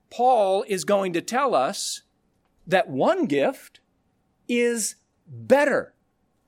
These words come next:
than the other. Better than the other.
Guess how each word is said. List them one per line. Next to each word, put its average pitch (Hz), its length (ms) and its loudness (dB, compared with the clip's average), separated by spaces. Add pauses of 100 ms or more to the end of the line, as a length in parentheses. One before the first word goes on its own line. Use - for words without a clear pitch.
(540)
than 156 300 -2
the 156 140 2
other. - 260 -2 (1200)
Better 285 440 2 (640)
than 165 240 2
the 160 140 4
other. 131 320 0